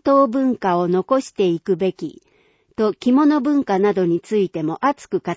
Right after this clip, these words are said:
ってくれました。今年で九回目となるこのイベント、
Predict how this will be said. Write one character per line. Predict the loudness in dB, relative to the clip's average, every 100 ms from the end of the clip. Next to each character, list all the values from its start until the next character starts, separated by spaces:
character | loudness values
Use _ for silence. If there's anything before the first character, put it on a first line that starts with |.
| -4
っ |
て | -6 -8
く | -6 -4
れ | -2
ま | -4 -6
し | -10
た。 | -16 -16 _ _ _ _ _ _ _ _ _ _
今 | -4 -2
年 | -2 -4 -2
で | -4
九 | -2 -2 -2
回 | -2 0
目 | 0 0
と | 0
な | 0 -2
る | -2
こ | 0
の | 2 4
イ | 2
ベ | 0 0
ン | 0
ト、 | -4 -6 -6